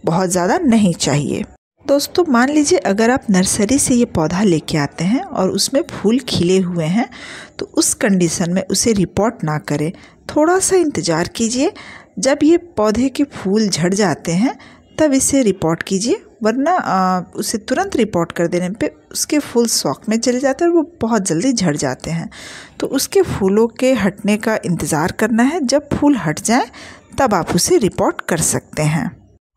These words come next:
इसके time period की बात करें तो दोस्तों, इसकी जो colorful पत्तियां हैं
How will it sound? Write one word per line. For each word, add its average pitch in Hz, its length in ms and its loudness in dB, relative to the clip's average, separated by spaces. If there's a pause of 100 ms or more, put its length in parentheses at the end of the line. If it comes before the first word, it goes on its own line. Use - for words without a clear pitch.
(220)
इसके - 260 0
time 247 320 0
period 302 360 2
की 349 160 2
बात 190 260 0
करें 262 320 0
तो 294 200 -2
दोस्तों, 254 520 0 (160)
इसकी - 300 -2
जो 320 120 0
colorful 233 680 2
पत्तियां 185 420 -2
हैं 208 240 0